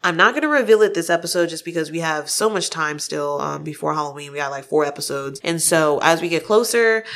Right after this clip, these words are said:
I will maybe drop some hints. And if, um, you can, uh, guess what I'm going to be for Halloween, maybe I'll give you a prize or something. A little something, something. But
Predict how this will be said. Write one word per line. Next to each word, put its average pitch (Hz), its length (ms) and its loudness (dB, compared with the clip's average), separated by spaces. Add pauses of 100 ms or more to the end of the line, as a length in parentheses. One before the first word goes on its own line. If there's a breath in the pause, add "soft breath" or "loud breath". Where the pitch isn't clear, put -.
(220 loud breath)
I 165 180 6
will 160 260 0
maybe 165 260 2
drop 156 280 2
some 147 160 -6
hints. 185 600 -2 (300 loud breath)
And 175 160 2
if, 160 280 0 (100)
um, 151 580 -4
you 180 160 -10
can, 170 360 -6
uh, 135 200 -6 (100)
guess - 680 4
what 165 160 -6
I'm 160 100 -6
going 151 320 -8
to 175 80 -6
be 147 160 -14
for 147 160 -12
Halloween, 135 760 -12
maybe 165 280 0
I'll 110 120 2
give 160 220 -8
you - 100 -8
a - 60 -6
prize 101 400 -2
or - 80 -4
something. - 460 -4 (220)
A - 60 -2
little 269 180 6
something, - 300 2
something. - 380 -4
But 185 320 4